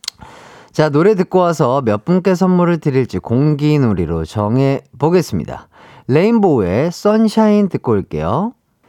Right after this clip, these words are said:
레인보우의 선샤인 듣고 왔습니다. 자, 가광게임센터 첫 번째 퀴즈는요.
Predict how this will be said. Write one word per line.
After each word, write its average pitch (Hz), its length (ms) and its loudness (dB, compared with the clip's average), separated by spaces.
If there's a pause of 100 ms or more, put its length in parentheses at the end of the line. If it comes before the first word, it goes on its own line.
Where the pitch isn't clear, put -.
(260)
레인보우의 208 1400 2
선샤인 196 600 2
듣고 151 240 0
왔습니다. 139 880 0
자, 190 240 2
가광게임센터 226 1700 2
첫 208 180 0
번째 208 320 0
퀴즈는요. 175 1080 0